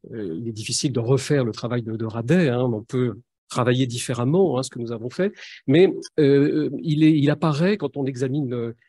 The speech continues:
les, les documents et que on travaille aussi sur des sources grecques,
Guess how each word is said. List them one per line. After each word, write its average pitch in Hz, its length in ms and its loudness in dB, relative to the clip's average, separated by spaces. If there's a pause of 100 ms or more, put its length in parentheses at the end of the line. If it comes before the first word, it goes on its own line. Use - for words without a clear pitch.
(120)
les, 117 300 -2
les 117 120 0
documents 160 680 6
et 139 160 0
que 139 360 0 (280)
on 135 100 -2
travaille 143 340 2
aussi 165 300 4
sur 147 160 -4
des 127 100 -2
sources - 320 -10
grecques, 143 420 -2